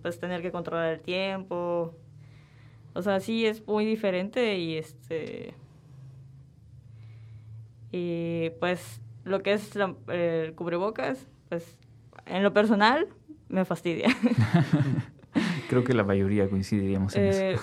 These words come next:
Speaker 2: <laughs>
Speaker 1: o sea, ahorita no tengo mis lentes, pero yo uso lentes, entonces a cada rato se me empañaban los lentes.
Speaker 2: Claro.
Speaker 1: Y a veces estás calculando y respiras y se te empañan,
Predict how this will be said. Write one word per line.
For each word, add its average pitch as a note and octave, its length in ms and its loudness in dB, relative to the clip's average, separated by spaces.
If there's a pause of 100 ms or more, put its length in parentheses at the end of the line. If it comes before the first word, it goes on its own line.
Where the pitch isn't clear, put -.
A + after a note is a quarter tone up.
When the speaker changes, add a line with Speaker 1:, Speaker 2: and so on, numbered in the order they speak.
Speaker 2:
<laughs> - 280 2
Speaker 1:
o - 40 -8
sea, G#3+ 140 4
ahorita A3 220 4
no A#3+ 140 4
tengo A3+ 220 2
mis G3+ 180 -4
lentes, G#3+ 300 -4
pero F#3+ 180 2
yo G3+ 160 4
uso G#3+ 180 4
lentes, F#3+ 480 -2
entonces G3+ 380 0
a F#3+ 40 -2
cada G#3+ 200 4
rato G#3 200 -2
se A3 100 -6
me F#3+ 80 -6
empañaban F3+ 480 -4
los E3 160 -6
lentes. E3 380 -6
Speaker 2:
Claro. F#3 240 2
Speaker 1:
Y F#3 60 2
a F#3 60 2
veces G3 240 0
estás G3+ 260 -4
calculando G#3+ 800 0
y F3 280 -2
respiras C4+ 680 -2
y G3 60 -4
se F#3 120 -6
te E3+ 120 -6
empañan, B3+ 680 -2